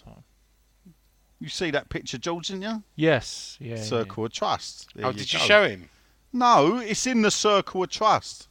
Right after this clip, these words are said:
Speaker 3: Oh, yeah, of course it is.
Speaker 2: Yes?
Speaker 3: Yeah.
Speaker 2: So it stays in
Speaker 3: And,
Speaker 2: there, Sean.
Speaker 3: and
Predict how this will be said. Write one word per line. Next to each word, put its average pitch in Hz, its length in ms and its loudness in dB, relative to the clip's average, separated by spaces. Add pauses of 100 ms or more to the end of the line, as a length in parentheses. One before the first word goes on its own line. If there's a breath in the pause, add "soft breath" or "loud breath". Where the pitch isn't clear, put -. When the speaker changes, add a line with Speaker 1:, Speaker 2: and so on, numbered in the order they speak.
Speaker 3:
Oh, 127 360 2
yeah, 131 360 -2
of 127 140 -8
course 143 400 -10
it 135 100 -8
is. 104 560 -8
Speaker 2:
Yes? 170 540 -2
Speaker 3:
Yeah. 107 440 -8 (180)
Speaker 2:
So 160 340 -2
it 156 160 -8
stays 196 640 0
in 131 60 -2
Speaker 3:
And, 110 140 -2
Speaker 2:
there, 92 160 -8
Sean. - 260 -12
Speaker 3:
and 110 380 -10